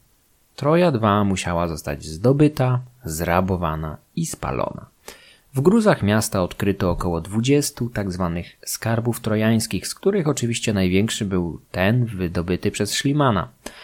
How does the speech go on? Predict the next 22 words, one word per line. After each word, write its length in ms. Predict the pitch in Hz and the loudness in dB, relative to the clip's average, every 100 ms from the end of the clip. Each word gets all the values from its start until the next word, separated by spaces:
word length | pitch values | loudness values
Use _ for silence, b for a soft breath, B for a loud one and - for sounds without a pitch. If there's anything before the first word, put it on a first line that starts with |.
| B B | B B
Prawdopodobnie 640 | - 151 185 190 208 185 165 | 0 2 4 4 4 4 4
mieszkańcy 540 | 131 - 120 120 101 | 4 4 2 2 0
byli 320 | 90 82 - | 0 -2 0
oblegani 760 | 117 131 127 123 107 107 147 214 | 2 4 4 4 4 2 0 -2
bądź 220 | 131 170 | -2 -2
spodziewali 480 | - 160 156 165 147 | -2 -4 0 2 2
się 120 | 123 | 2
najazdu 540 | 104 90 85 92 107 123 | 0 2 2 2 2 4
i 120 | 123 | 4
ukryli 520 | 123 123 87 85 104 | 4 0 -2 0 -2
część 340 | - 87 87 - | -2 -4 -2 -4
kosztowności, 840 | 107 - 117 135 127 - - 90 _ 98 | -6 -2 0 2 0 -2 -8 -12 _ -4
licząc, 600 | 110 131 139 131 123 - | -2 2 0 0 -4 -8
że 140 | - 87 | -6 -4
będą 300 | 92 92 92 | -2 -2 -2
mogli 340 | 87 85 80 | -4 -6 -6
je 80 | 76 | -8
wydobyć 480 | 78 104 131 131 123 | -4 -2 -2 -4 -6
w 100 | 117 | -6
bardziej 460 | 151 170 160 147 | -4 -2 -4 -6
sprzyjających 760 | 151 - - 87 85 92 - 92 | -6 -8 -6 -4 -4 -6 -8 -10
okolicznościach. 760 | - 87 90 - 60 - - | -6 -6 -6 -8 -10 -12 -18